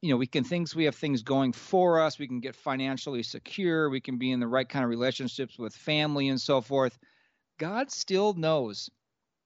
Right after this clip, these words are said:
how to tweak or touch our most sensitive spots so we don't become self-reliant, so we don't become proud and so forth.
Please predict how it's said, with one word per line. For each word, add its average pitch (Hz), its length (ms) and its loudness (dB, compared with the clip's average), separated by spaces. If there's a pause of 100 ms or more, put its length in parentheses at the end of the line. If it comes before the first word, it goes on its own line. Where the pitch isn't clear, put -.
how 175 280 0
to 151 180 -4
tweak 185 500 -4
or 143 100 0
touch - 480 -2
our 147 140 0
most 135 340 -2
sensitive 143 440 -4
spots - 600 -4 (680)
so - 160 0
we 147 140 2
don't 147 180 2
become 143 480 -2 (340)
self-reliant, 131 1080 -2 (680)
so 160 180 -4
we 135 120 -4
don't 135 240 0
become 120 520 -4
proud 131 540 2
and 131 120 -6
so 139 180 -2
forth. 139 340 -4